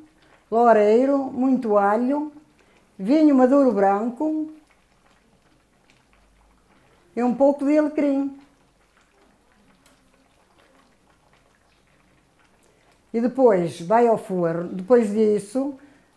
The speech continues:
mexe muito mexido com, eh, bastante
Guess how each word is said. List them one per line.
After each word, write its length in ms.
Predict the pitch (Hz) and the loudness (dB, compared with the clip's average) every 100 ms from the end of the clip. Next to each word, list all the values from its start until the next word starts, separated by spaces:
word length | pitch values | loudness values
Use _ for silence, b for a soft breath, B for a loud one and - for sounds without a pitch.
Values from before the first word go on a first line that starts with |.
| b _ | b _
mexe 480 | 202 226 277 277 240 | -2 2 4 2 -4
muito 180 | 247 226 | -4 -4
mexido 560 | 226 - 247 247 196 | -8 -4 -2 -2 -4
com, 460 | 190 214 214 208 202 | -2 -2 -2 -4 -6
eh, 180 | 202 190 | -6 -4
bastante 720 | 202 202 233 233 233 190 | -6 -2 -2 -2 -4 -8